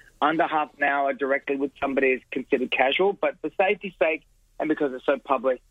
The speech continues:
um, we got tested. Um, but if you've been in, contained with somebody for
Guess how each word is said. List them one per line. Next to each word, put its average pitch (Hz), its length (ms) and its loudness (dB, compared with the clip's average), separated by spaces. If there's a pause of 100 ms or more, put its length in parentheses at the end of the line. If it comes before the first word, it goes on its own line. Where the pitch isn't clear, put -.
(200)
um, 127 520 -2
we 131 140 0
got 123 200 0
tested. - 360 -6 (340)
Um, 143 560 0
but 143 140 0
if 147 160 -4
you've 175 180 -2
been 165 140 2
in, 151 100 -2
contained 156 500 0
with 139 120 -6
somebody 139 240 0
for - 120 -20